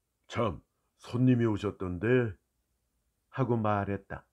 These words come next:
그리고는 누가 왔더냐고 물어볼 틈도 주지 않고 벌써 저만큼 앞서 걸었다. 그런데 무척 걸음이 빠르다. 기척도 없이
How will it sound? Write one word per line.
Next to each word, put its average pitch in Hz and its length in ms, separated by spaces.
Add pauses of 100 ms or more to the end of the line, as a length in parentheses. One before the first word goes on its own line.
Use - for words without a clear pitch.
(1000)
그리고는 117 520 (280)
누가 139 300
왔더냐고 139 800
물어볼 127 520
틈도 123 380
주지 107 260
않고 101 460 (180)
벌써 123 540 (180)
저만큼 127 540
앞서 110 400
걸었다. 101 540 (720)
그런데 101 480 (220)
무척 131 380
걸음이 131 420
빠르다. 127 420 (1120)
기척도 131 480
없이 139 420